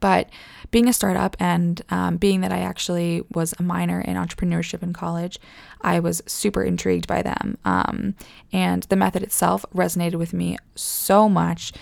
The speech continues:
It's a low impact, resistance based workout. It's based in physical therapy. So there's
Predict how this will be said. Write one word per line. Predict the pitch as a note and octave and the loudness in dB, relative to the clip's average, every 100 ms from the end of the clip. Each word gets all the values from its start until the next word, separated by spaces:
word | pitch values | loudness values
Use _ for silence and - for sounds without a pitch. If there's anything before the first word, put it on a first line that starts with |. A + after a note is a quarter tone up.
| - - | -20 -10
It's | - F3 | -6 -4
a | F#3+ | -2
low | F3+ G3 | 0 0
impact, | G3 F#3+ F#3+ F3+ - | 0 -2 -2 -4 -6
resistance | F#3 F3+ - F3+ | -8 -6 -4 -6
based | - F3+ - | -2 -2 -2
workout. | F3 E3+ F#3 F#3 - | -2 -2 0 0 -2
It's | - | -4
based | F#3+ E3+ | -4 -4
in | F#3 | -4
physical | - F3 - E3+ | -4 -6 -6 -6
therapy. | E3 D#3+ E3 A3+ | -2 -2 0 -2
So | A#3 F#3+ | -2 0
there's | E3+ E3 | 0 -2